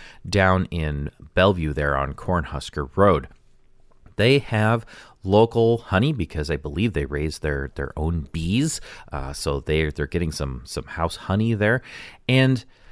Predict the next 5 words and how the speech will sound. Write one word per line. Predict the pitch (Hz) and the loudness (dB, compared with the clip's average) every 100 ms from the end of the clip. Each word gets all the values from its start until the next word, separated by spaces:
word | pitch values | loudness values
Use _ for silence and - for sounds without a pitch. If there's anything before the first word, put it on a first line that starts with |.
| - - - _ _ _ | -20 -20 -20 _ _ _
truly, | - - 160 92 67 67 - - - - | -12 4 6 6 2 -8 -18 -20 -16 -14
what | - 110 135 202 202 | -10 -6 2 2 4
they're | 190 180 | 2 2
doing | 95 90 104 123 127 | 0 2 4 4 2
here | 107 131 143 139 | 2 2 4 2